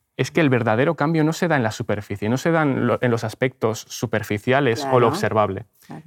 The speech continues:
Speaker 1: sino que
Speaker 2: Ujú.
Speaker 1: el verdadero cambio físico se da cuando el Espíritu Santo me transforma a mí. Y yo ya no deseo lo que, lo que me hace pecar, lo que me hace daño a mí, sino que el Espíritu Santo me va a guiar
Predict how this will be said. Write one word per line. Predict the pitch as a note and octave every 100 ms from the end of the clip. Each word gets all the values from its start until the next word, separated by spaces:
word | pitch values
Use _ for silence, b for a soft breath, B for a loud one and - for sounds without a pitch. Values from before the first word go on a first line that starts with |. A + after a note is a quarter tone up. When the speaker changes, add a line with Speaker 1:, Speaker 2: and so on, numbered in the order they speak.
| F3
Speaker 1:
sino | - A#2+ A2+
que | A#2 A#2 F3+
Speaker 2:
Ujú. | - _ _
Speaker 1:
el | B2+ A#2+
verdadero | A#2+ A2 A#2 F#3+
cambio | F3+ E3 B2+
físico | - D#3+ F3 -
se | - G#2+
da | A#2 - - _ _
cuando | - A#2+ A2
el |
Espíritu | A2+ - D#3+ C#3
Santo | - C#3 A#2+
me | A2+
transforma | G#2 G2+ - G#2+ G2
a |
mí. | F#2+ - _ _ _
Y | A#2
yo | A#2+
ya | D#3
no | D#3
deseo | A#2 A2+ C#3 A#2
lo | A2+ G#2+
que, | A2+ - _ _ _ _ _
lo | A#2+ A2
que | A2
me | G#2+
hace | G#2+ G#2
pecar, | G#2 A2 G#2+ G#2+ _ -
lo | A2
que | G#2+
me | A2
hace | A2+ A2
daño | A2+ G#2+
a | G2
mí, | G2+ - _ _
sino | - A2+ A2
que | A2
el |
Espíritu | G#2+ C3+ D3 B2+
Santo | B2+ C#3 C#3+
me | G#2+
va | A2+
a |
guiar | A2+ A2+ -